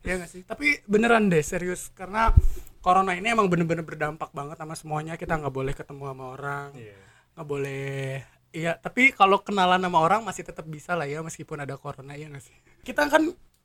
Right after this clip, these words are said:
Speaker 1: nggak boleh ada keramaian, kayak gitu-gitu juga emang bener-bener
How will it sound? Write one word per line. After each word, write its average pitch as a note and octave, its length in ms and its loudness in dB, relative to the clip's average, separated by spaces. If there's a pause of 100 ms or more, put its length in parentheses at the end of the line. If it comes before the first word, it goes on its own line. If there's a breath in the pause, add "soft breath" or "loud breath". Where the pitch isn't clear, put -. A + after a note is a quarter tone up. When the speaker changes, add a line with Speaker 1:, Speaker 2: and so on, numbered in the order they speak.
(220)
Speaker 1:
nggak F#3+ 200 8
boleh F3+ 400 8
ada D#3+ 300 -2
keramaian, D#3 960 -6
kayak C#3+ 240 10
gitu-gitu D3 480 -8
juga C#3+ 260 -2
emang C#3 280 -8
bener-bener C#3 500 -14